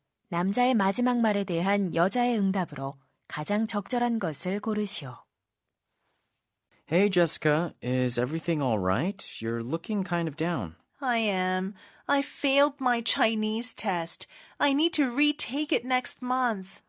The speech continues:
Speaker 2: Oh, I'm so sorry to hear that.
Speaker 3: It's just so frustrating.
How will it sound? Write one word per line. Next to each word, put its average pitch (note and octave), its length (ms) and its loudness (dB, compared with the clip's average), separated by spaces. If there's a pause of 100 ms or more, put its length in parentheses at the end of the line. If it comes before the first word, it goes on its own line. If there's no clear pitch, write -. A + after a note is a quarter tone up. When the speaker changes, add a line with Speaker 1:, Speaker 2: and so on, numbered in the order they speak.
(140)
Speaker 2:
Oh, G2+ 640 4
I'm A#2+ 180 2
so C3+ 220 2
sorry D3+ 420 4
to B2 140 -6
hear F3+ 180 2
that. D#2+ 280 0 (300)
Speaker 3:
It's F4+ 280 0
just F#4+ 280 0
so F#4 220 4
frustrating. A#3 1120 0